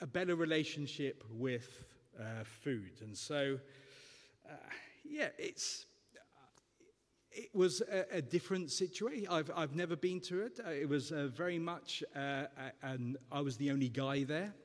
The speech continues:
So that was, uh, so that was at eleven o'clock on, on Friday. That was. So I went along to this,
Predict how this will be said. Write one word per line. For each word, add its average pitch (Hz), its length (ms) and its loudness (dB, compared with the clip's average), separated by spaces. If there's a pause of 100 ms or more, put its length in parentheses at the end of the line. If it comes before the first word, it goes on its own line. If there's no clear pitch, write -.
(640)
So 135 560 4
that 151 200 -2
was, 139 260 2
uh, 135 220 2
so 135 160 -6
that 147 160 -2
was 139 180 0
at 143 120 2
eleven 151 320 2
o'clock 147 420 -4
on, 131 300 0 (100)
on 127 220 -2
Friday. 131 560 -2
That 127 260 -6
was. 147 300 -4
So 117 240 -4
I - 20 0
went 117 240 0
along 123 260 2
to 120 120 -6
this, 117 420 -2